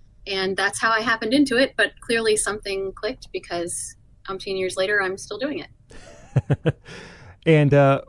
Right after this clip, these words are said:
Speaker 2: we now bring us, it now brings us to, uh, the band, which,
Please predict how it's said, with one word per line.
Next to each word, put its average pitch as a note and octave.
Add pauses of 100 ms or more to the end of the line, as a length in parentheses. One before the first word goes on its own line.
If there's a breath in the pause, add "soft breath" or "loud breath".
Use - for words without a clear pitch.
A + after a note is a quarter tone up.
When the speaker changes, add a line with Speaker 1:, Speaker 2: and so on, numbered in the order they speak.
(200)
Speaker 2:
we C3+
now E3
bring E3
us, D#3+
it A2+
now B2+
brings B2
us F#2+
to, A2
uh, G#2
the A#2
band, G#2+
which, -